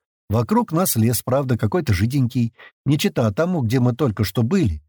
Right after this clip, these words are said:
И тут холоднее, ощутимо холоднее. Выпрыгиваю наружу через открытый и весь покоцанный полями люк и бегу назад по следам. Вот они кончаются,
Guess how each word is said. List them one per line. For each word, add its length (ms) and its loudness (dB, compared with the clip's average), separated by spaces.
И 100 0
тут 220 0
холоднее, 760 0
ощутимо 720 0
холоднее. 640 -2
Выпрыгиваю 560 0
наружу 400 0
через 240 2
открытый 480 0
и 200 0
весь 220 2
покоцанный 560 0
полями 380 0
люк 280 -2
и 100 0
бегу 240 0
назад 320 0
по 80 -4
следам. 480 0
Вот 160 0
они 160 2
кончаются, 800 0